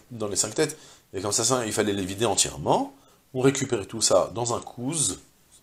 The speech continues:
Le couse, c'est un petit verre, et un verre où on mettait là-bas tous les, tous les restes de la, de la menorah. On en mettait cinq, donc on vidait cinq.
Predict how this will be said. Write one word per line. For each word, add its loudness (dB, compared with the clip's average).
Le -10
couse, -4
c'est -6
un -4
petit -6
verre, -2
et 0
un 4
verre 4
où -4
on -6
mettait -8
là-bas -2
tous -12
les, -4
tous -16
les -8
restes -2
de -8
la, -6
de -8
la -4
menorah. 2
On -2
en 6
mettait 0
cinq, 2
donc -8
on -4
vidait 2
cinq. 4